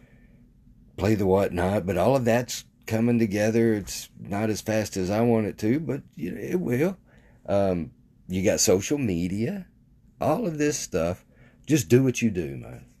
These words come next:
That's, that's all you gotta do. And he, he thought, well, it seemed pretty simple to him. Well, and he just turned around and told me, "Man, just be nice.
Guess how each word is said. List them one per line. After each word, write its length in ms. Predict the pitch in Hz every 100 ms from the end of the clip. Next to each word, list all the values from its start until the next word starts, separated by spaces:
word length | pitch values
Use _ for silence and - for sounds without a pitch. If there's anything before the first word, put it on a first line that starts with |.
| _ _ _ _
That's, 260 | - 117 -
that's 220 | - 135
all 80 | 143
you 100 | 139
gotta 160 | 151 147
do. 200 | 165 123 - - - - - -
And 240 | - 90 87
he, 180 | 90 90
he 180 | 85
thought, 280 | 85 92 76
well, 180 | 76 - - -
it 220 | 69 -
seemed 300 | - 92 90
pretty 180 | 95 98
simple 360 | 147 131 90
to 160 | 78 69
him. 120 | 62 - - _ _ -
Well, 180 | 73 69
and 600 | - 71 85 80 - - - -
he 180 | - 69
just 220 | 95 120
turned 240 | 92 98 95
around 220 | 104 101
and 100 | 92
told 240 | 101 95 87
me, 200 | 123 143
"Man, 280 | 101 135
just 220 | 104 151 -
be 120 | 165
nice. 560 | 151 185 233 - -